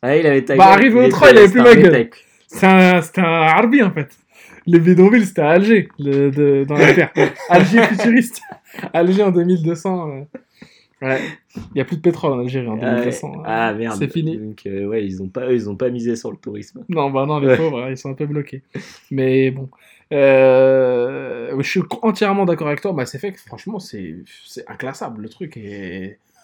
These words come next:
Speaker 1: Et malheureusement, Mass Effect Andromeda,
Speaker 2: <clears throat>
Speaker 1: bon, voilà, quoi.
Speaker 2: Voilà. Ça a tué un
Speaker 1: Miskin.
Speaker 2: peu la, la, la, ça a tué la,
Speaker 1: La licence.
Speaker 2: la licence, hein, ouais.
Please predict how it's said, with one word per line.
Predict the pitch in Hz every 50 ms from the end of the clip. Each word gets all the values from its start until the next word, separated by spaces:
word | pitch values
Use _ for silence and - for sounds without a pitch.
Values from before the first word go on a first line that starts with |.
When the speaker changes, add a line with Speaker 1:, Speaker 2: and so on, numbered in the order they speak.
| _ _ _ _ _ _ _ _ _ _ _ - - - - - - - -
Speaker 1:
Et | 123 123 117
malheureusement, | 127 127 123 123 123 113 120 120 113 120 131 135 135
Mass | 123 107 101 - 113
Effect | - - 113 98 - -
Andromeda, | 101 233 247 240 214 196 185 190 - 226 - - 101 92 82 -
Speaker 2:
<clears throat> | - 101
Speaker 1:
bon, | 98 92 92 _ _ _
voilà, | 85 78 73 - _
quoi. | - _ _ _ _ -
Speaker 2:
Voilà. | 123 113 - - - - _ _ _ _ _ _ _ _ _ _ _
Ça | - - 139 131
a |
tué | 127 - - 156
un | 156 123
Speaker 1:
Miskin. | 107 - 147
Speaker 2:
peu | 135
la, | 127 123 120 120 120 117
la, | 117 120 120 117 127
la, | 120 117 113 120 127 - - - _ _ _ _ _ _ _ _ _ _ _ _ _ _ _ _ _ _ _ _ _ _ - _
ça | _ - - 123
a | 117
tué | 117 - 151 156 156
la, | 139 123 117 - -
Speaker 1:
La | 110 101
licence. | 95 92 - - 107 117
Speaker 2:
la | 123 123
licence, | 131 131 - 175 165 160 -
hein, | 117 104
ouais. | 117 107 -